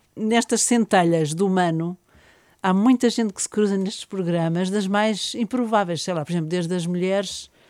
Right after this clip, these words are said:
de Caxinas, uma perdeu o marido e outra o filho, imagina, que sabem dar umas razões da esperança que as move,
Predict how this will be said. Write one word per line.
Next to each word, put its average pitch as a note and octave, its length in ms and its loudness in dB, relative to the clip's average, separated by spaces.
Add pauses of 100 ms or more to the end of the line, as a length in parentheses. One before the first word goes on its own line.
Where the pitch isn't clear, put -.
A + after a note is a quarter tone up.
(160)
de - 80 -20
Caxinas, E3+ 760 -2 (120)
uma F#3 240 0
perdeu F3 280 -2
o F3+ 60 0
marido E3+ 320 -2
e F#3+ 60 -2
outra E3+ 220 -6
o E3+ 40 -8
filho, D3 320 -8
imagina, D3 560 -8 (320)
que - 60 -8
sabem G#3 420 4
dar F3+ 220 2
umas F3+ 220 0
razões F3 440 -2
da F3 60 -4
esperança F#3+ 480 -6
que - 100 -8
as F#3 100 -2
move, D#3 420 -4